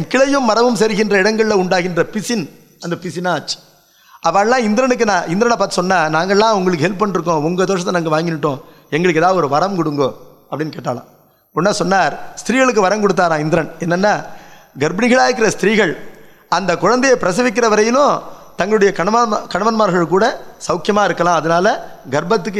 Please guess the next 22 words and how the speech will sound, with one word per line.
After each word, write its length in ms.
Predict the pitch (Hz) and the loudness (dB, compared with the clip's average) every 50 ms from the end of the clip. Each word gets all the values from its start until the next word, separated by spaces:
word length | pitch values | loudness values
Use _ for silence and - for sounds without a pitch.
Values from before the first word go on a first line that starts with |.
| 175 151 | -2 -2
எந்த 140 | 156 175 165 | -2 -4 -2
தோஷமும் 420 | 143 147 147 143 160 170 160 139 127 | -2 -2 -2 -2 -4 -6 -6 -6 -8
ஏற்படாது. 420 | 120 - - 117 113 110 110 113 117 - _ _ _ | -8 -10 -12 -12 -12 -12 -14 -18 -20 -20 _ _ _
அது 140 | - - | -8 -4
சுவாமியே 300 | - 160 165 180 180 185 175 | -2 -2 -2 -2 -2 -4 -4
கிருபை 200 | 151 151 156 143 | -6 -6 -6 -6
பண்ணிருக்கார். 400 | 127 127 113 117 107 85 78 - _ _ _ _ _ _ _ _ - | -8 -8 -10 -12 -14 -16 -20 -20 _ _ _ _ _ _ _ _ -4
அப்புறம் 340 | 165 175 233 240 214 165 151 - - - - 156 | -2 0 2 2 2 2 0 -4 -8 -10 -2 0
பூமியை 340 | 214 285 302 311 302 294 254 | 2 2 4 2 2 2 2
வெட்டினாலும் 680 | 196 202 - - 240 240 240 233 240 247 254 240 196 175 180 208 220 214 - - - - - - - | 0 0 0 0 0 2 2 2 2 2 2 4 4 2 2 0 0 -2 -6 -12 -18 -20 -20 -10 -2
பூமி 220 | 156 220 277 262 269 | 0 2 2 4 2
என்ன 140 | 247 220 233 | 2 2 2
பண்ணும்? 400 | - 220 208 208 196 165 139 - - - | 0 2 2 2 2 0 0 -2 -4 -2
வடுப்படாது. 560 | 147 180 - 302 302 - 240 196 175 147 120 117 - - - - - - | -2 0 0 0 0 0 0 0 0 0 -2 -6 -12 -16 -18 -20 -16 -6
நம்ம 220 | - 151 180 220 233 | -6 -4 0 0 -2
வெட்டினா 300 | 214 202 233 240 254 254 | -2 -2 -2 -2 -2 0
வடு 200 | 226 196 202 240 | 0 0 0 0
உண்டாகும், 400 | 226 202 185 180 170 131 120 - - - - _ _ _ | -2 -2 -2 -2 -4 -4 -6 -8 -16 -20 -20 _ _ _
பூமியை 260 | 156 208 220 226 214 202 | -6 -4 0 0 0 0
வெட்டினா 280 | 185 165 214 220 240 285 - - - - - - - | 0 -2 -2 0 -2 -2 -2 -6 -14 -20 -20 -8 -4
வடு 180 | 139 175 202 190 | -2 0 0 0
உண்டாது, 340 | 160 151 147 151 127 120 | 0 -2 -2 -2 -2 -2